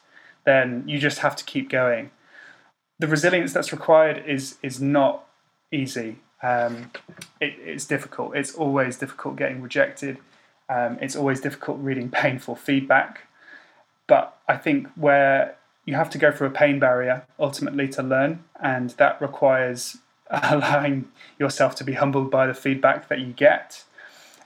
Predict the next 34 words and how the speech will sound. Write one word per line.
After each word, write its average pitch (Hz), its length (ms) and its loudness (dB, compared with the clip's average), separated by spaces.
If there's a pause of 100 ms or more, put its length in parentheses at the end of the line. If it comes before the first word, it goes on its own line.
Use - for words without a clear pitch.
um, 135 260 6
and 139 180 2
actually 139 400 -2
thinking 135 680 -4 (600)
in 151 80 -4
a 143 40 0
quite 180 400 4 (460)
clinically, 135 520 2 (260)
I 147 60 -2
suppose, 131 520 0
about 143 460 4
where 147 200 6
you 143 160 0
can 143 180 -4
really 135 200 2
improve, 131 380 -4
and 135 80 0
then 131 80 0
you 135 100 2
just 135 180 -4
have 147 200 2
to 135 100 -10
do 127 200 -2
it - 260 -8
and 127 180 -2
really 135 140 0
focus - 360 -4
on 131 180 -2
really 135 160 0
where 127 140 0
you 123 80 -4
need 123 140 -6
to - 100 -14
improve, 120 580 -8